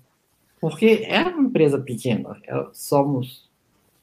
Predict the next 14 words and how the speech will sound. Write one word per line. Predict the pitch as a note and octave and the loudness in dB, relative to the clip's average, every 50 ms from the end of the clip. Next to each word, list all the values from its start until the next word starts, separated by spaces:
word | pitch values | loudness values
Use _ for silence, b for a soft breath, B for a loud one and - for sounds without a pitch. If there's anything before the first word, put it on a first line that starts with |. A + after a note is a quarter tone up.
| _ _ _ _ _ | _ _ _ _ _
Só | - - B2 A2+ | -4 0 2 4
éramos | G#2+ A#2 C3 C3+ C3+ A#2+ G#2 | 4 4 2 2 0 -2 -4
cinco | - - - - - - C3 C#3 C#3+ - B2+ B2+ | -6 -10 -14 -14 -6 -2 0 0 0 0 -4 -4
funcionários | - A2+ A2 - A#2+ A2 G#2+ G#2+ G#2 G#2+ G#2+ G#2+ G2+ F#2+ | -2 -2 -2 0 0 0 2 2 2 2 2 0 -2 0
mesmo, | G2+ G#2+ A#2 B2 A#2+ A2 G#2 F#2+ F2+ | 2 2 2 2 0 0 -2 -4 0
diretos, | - G#2+ G2+ G2 F#2+ F2+ - - _ - - - - _ _ _ | 2 2 2 4 2 0 -4 -8 _ -12 -12 -12 -16 _ _ _
contando | - G#2+ G#2+ G#2 - - C3 D3 F#3 F#3+ | -6 -6 -6 -2 2 4 4 4 4 2
com | - C#3 A#2+ | 0 0 0
os | G#2+ F#2+ | 2 2
donos | G2 G2+ G2 G2 A2 | 2 2 2 4 4
da | A2 | 2
empresa, | - - G3 G3+ G#3 | 2 2 2 2 2
porque, | G#3 - - C#4 D#4 D4 | 0 0 0 2 4 6
gente, | A#3 G3 F#3+ G#3 G#3 - - | 8 8 8 6 4 0 -6